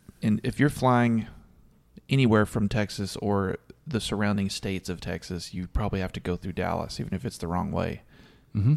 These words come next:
Speaker 1: So it would be easy to get a flight to Dallas, that's for sure. I know that flying from Lubbock to Al-, Albuquerque, guess where you gotta do? You gotta go to Dallas first. If you're trying to fly to El Paso for whatever reason,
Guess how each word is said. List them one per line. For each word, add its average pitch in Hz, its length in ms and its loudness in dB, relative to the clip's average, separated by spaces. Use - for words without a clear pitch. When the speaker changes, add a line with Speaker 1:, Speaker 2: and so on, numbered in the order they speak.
Speaker 1:
So 98 420 2
it 123 80 -2
would 107 180 -2
be 101 100 -2
easy 104 280 -2
to 101 100 -8
get 98 140 -2
a 85 60 -4
flight - 340 0
to 95 80 -8
Dallas, 78 380 -4
that's 98 160 -4
for - 100 -12
sure. 57 320 -10
I 110 80 0
know 110 140 4
that 95 180 2
flying 117 300 0
from 107 160 0
Lubbock 98 260 2
to - 80 0
Al-, 104 220 0
Albuquerque, 98 580 -2
guess 95 240 -4
where 98 80 -2
you 87 100 -4
gotta 90 220 -2
do? 82 240 -4
You 95 100 -4
gotta 90 200 0
go 90 100 0
to 90 80 2
Dallas 82 320 -2
first. - 400 -10
If - 120 -12
you're 104 120 -2
trying 98 240 0
to 95 60 0
fly 101 240 0
to 92 40 2
El 87 160 2
Paso 101 460 0
for - 160 -10
whatever 90 440 0
reason, 87 440 -2